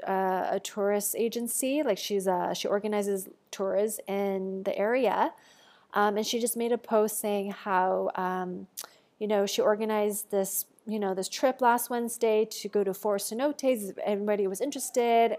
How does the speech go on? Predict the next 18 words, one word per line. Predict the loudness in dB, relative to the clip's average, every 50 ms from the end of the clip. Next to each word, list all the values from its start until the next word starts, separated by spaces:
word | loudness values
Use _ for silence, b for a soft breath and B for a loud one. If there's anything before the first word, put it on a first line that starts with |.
| 4
or | 6 6 8 8 8 6 6 4 2
she | 2 0
also | 2 2 2 0 0 -2 0
does | 2 4 4 2 2
Chichen | 0 -4 -6 -4 -4 -4 -4
Itza | -4 -2 -2 -4
tours, | -4 -2 -4 -2 -2 -2 -2 -4 -6 -8 -12 B B B B B B B B B 0
and | 2 4 4 4 2 2 2
it | 4 4
was | 4 2 2
for | -4 -4 0 4 6 6 6 6 6 4 2
super | 0 -4 -4 -6 -4 -4 -4
cheap, | -4 -2 -2 -2 -2 -2
like | -2 -6 -6
forty | -4 -2 0 0 0
U | 0 0 0
S | -2 -4 -4
dollars, | -2 -2 0 0 -2 -2 -4 -6 -8 -10 -14